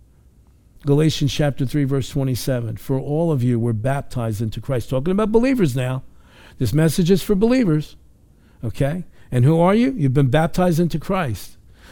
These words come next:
Therefore, because you've been baptized into Christ, clothe yourselves with Christ,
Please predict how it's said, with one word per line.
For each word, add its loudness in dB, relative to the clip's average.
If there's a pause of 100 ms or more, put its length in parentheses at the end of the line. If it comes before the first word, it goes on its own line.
(100)
Therefore, 4
because 2
you've 2
been 2
baptized 0
into -2
Christ, -2 (340)
clothe 4
yourselves 0
with -6
Christ, -6